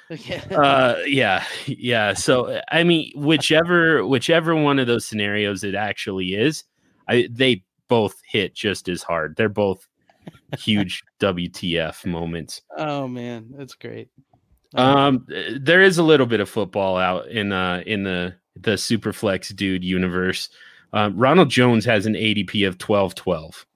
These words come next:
Speaker 2: the very last pick of the twelfth round. Uh, one spot ahead of twenty twenty rookie pick two point oh seven. What the actual F? Ronald Jones is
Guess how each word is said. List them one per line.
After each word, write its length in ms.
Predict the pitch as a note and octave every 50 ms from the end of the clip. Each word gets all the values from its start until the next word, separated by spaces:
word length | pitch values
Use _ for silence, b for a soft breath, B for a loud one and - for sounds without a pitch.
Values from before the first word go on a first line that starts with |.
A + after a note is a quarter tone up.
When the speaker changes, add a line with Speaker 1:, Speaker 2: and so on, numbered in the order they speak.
| _ _ _ _
Speaker 2:
the 200 | - G#2+ G2+ G2 G#2+ _ _
very 380 | A#2 A2+ A2 D#3 F#3 F#3 E3+ D3+
last 340 | D3+ C#3+ C3+ B2 - - -
pick 180 | C3+ G#2+ -
of 80 | B2 G2+
the 100 | G2+ F#2+
twelfth 380 | - - G2 F#2 F2+ F2+ -
round. 380 | F#2+ F2+ D#2+ D#2 C#2+ C#2 - _ _ b b b b b b b b
Uh, 280 | - G2+ G#2 G#2 G#2 G2
one 320 | - A2 B2+ C#3+ E3+ E3
spot 480 | - - - - C#3 B2+ B2 B2 A#2+ -
ahead 720 | - B2 G#2+ - - - A#2 A2 G#2+ G2 F2+ E2+ F2 - _ _ -
of 180 | G2+ G#2+ G2+ -
twenty 380 | - - D3 C#3+ D#3 E3 D3+ -
twenty 320 | - - D3 C3+ C3+ B2+
rookie 340 | A2 A2 A2 G2+ - G2+ F2+
pick 240 | - A2 G2 - -
two 160 | - G#2+ F2+
point 260 | - - F#2+ F2+ F2+
oh 100 | F2 D#2+
seven. 440 | - - E2+ E2 D#2 D#2+ D#2 D#2+ - b b b b b b
What 240 | b B2 E3 E3 -
the 100 | E3 -
actual 460 | - B2+ B2 A#2 - - A#2+ G#2+ G#2+
F? 380 | - F#2+ F2 E2 D#2+ - - - b b b b b b b b b b - _ _ - - G#2+
Ronald 340 | C3 B2+ C3+ E3 F3+ E3 C3
Jones 500 | - C#3+ C3+ C3+ C3+ C3+ C3 B2 - - -
is 640 | - A#2 A2+ G#2+ G#2+ G#2 G2 F#2+ F#2 - - -